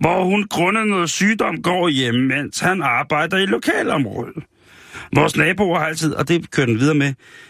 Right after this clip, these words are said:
men det, der viser sig, så jeg siger, er det, at sidste gang, vi kom derop, der havde de jo, der havde de slået vores græs og hjulpet med at hugge brænde,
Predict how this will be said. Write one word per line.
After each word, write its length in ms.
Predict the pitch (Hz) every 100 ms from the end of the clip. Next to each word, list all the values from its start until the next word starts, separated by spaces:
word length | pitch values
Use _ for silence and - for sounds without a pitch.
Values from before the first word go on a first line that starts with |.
| - _
men 120 | 131 135
det, 160 | 175
der 60 | 175
viser 280 | 160 160 165
sig, 140 | 147
så 100 | 147
jeg 100 | 135
siger, 180 | 123 120
er 160 | 117
det, 100 | 117
at 260 | 123 117 - _ _ - - -
sidste 360 | - 190 208
gang, 200 | 196 170
vi 60 | 175
kom 220 | 175 151
derop, 300 | 147 139 160 - _ _ _ _ _ _ _ _ _ _ _ _ -
der 80 | 151
havde 280 | 180 185 165
de 60 |
jo, 180 | 151 139 - -
der 80 | 165
havde 140 | 180
de 60 | 151
slået 300 | 135 160 175
vores 220 | 143 117
græs 540 | - 135 - - - _ _ _ _ _ _ _ _ _ -
og 100 | 127
hjulpet 340 | 127 127 160
med 280 | 147 143 135 _ -
at 60 | 123
hugge 200 | 131 104
brænde, 420 | 117 110 131